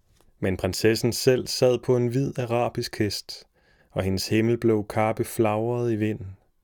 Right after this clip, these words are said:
På hovedet bar hun en krone af funklende ædelstene, og de brune lokker flød i store, fyldige ringe ned over hendes barm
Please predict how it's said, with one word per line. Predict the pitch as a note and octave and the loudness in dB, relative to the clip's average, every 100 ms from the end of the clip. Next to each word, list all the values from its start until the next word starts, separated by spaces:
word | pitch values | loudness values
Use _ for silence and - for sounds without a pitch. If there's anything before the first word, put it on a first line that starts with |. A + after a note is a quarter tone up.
| _ _ _ _ _ | _ _ _ _ _
På | - | -4
hovedet | G#2+ A2+ A2+ B2 B2 - | 2 4 6 4 4 2
bar | A#2 A#2 | 2 2
hun | A2+ A2 | 0 -2
en | |
krone | G#2+ - A2 A2+ B2 A#2+ | -2 0 0 0 -2 -4
af | A2 | -6
funklende | - A#2+ A#2+ - A#2+ A#2 | -2 0 0 -4 -4 -2
ædelstene, | A2 A#2 G#2 - - F#2+ F#2 F#2+ F#2+ _ _ _ - | 0 -2 -4 -6 -4 -2 -4 -6 -12 _ _ _ -8
og | F#2 | -4
de | F2+ | -2
brune | - G#2 A2+ A#2 | 0 2 2 2
lokker | G#2+ G#2+ A2 A#2 - | 2 0 -2 -8 -12
flød | - B2+ B2 A#2+ | -4 2 4 2
i | |
store, | - - A#2+ A#2+ B2+ | 0 2 2 2 -2
fyldige | - B2+ B2 B2 B2+ A2+ | -2 -2 0 -2 -4 -2
ringe | G2+ G2+ G#2+ | 0 0 0
ned | A2 A#2 A#2 | 0 -2 -2
over | G#2+ G#2 | -2 -2
hendes | G2 F#2+ - | -2 -4 -4
barm | - A2 G#2+ G2+ | -4 -4 -4 -8